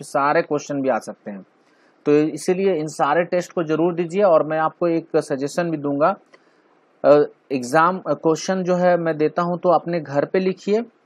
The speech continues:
घर पे लिखने के बाद खुद आकलन कीजिए, या अपने दोस्त को दीजिए या अपने सीनियर को दीजिए, नहीं है तो अपने भाई बहन को दीजिए जो थोड़ा बहुत पढ़ा लिखा हो, और उसको बोलिए इसको जांचने के लिए। और खुद भी, आपको खुद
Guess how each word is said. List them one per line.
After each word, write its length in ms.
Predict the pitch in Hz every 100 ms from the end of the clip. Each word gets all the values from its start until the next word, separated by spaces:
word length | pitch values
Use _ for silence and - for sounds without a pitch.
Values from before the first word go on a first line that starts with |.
| _ _ _ -
घर 180 | 139 175
पे 140 | - 202
लिखने 340 | 175 - 190
के 100 | 185
बाद 260 | 165 170 170
खुद 340 | - 208 214
आकलन 400 | 185 - 160 160
कीजिए, 340 | 160 151 170
या 240 | 165 147 151
अपने 260 | - 160
दोस्त 400 | 147 127 156 165 -
को 80 | 165
दीजिए 360 | 147 139 147 160
या 460 | 139 131 143 151
अपने 280 | 139 - 147
सीनियर 400 | 139 139 139 160
को 140 | 156 151
दीजिए, 420 | 143 139 160 180 - _ _ -
नहीं 340 | 139 151 165 175
है 60 |
तो 140 | 175 160
अपने 180 | 139
भाई 340 | 135 113 131 151
बहन 280 | 160 165 160
को 120 | 160
दीजिए 460 | 143 139 156 170
जो 200 | 156 135
थोड़ा 260 | 139 143 135
बहुत 220 | 139 143 139
पढ़ा 160 | 135
लिखा 280 | 139 143 151
हो, 180 | 143 170 _ - -
और 160 | 160 170
उसको 380 | 175 - 226 226
बोलिए 460 | 165 160 170 202
इसको 280 | 190 - 185
जांचने 380 | 135 131 139 151
के 80 | 143
लिए। 100 | 143
और 100 | 147
खुद 340 | - - 233
भी, 280 | 220 254 208 - _ 139
आपको 260 | 151 -
खुद 240 | 208 -